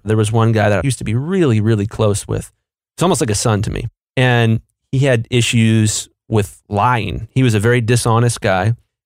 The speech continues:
And I would call him on this pretty regularly. And he would,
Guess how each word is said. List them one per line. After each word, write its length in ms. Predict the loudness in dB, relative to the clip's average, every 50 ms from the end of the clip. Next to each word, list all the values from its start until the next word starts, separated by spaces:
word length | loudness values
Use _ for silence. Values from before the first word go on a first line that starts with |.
| _ -2
And 420 | 0 0 2 2 2 2 0 -2 -4 _ _ _ _ _ _ _ _ _ _ -4
I 180 | 0 0 2 2
would 340 | 4 4 2 2 0 -2 -8
call 320 | -6 -2 0 2 2 2
him 180 | 2 0 0 0
on 160 | -2 -2 -2
this 300 | -2 -2 -2 -4 -4 -6 -12
pretty 280 | _ -6 -4 -2 0
regularly. 800 | 2 2 2 2 2 0 0 0 0 0 -2 -2 -2 -2 -4 -6 _ _ _ _ _ _ _ _ _ _ -2
And 380 | 0 2 2 4 2 2 0 -2 _ _ _ _
he 240 | -6 -4 -2 -2 -2
would, 520 | 0 0 2 4 4 4 4 2 0 -2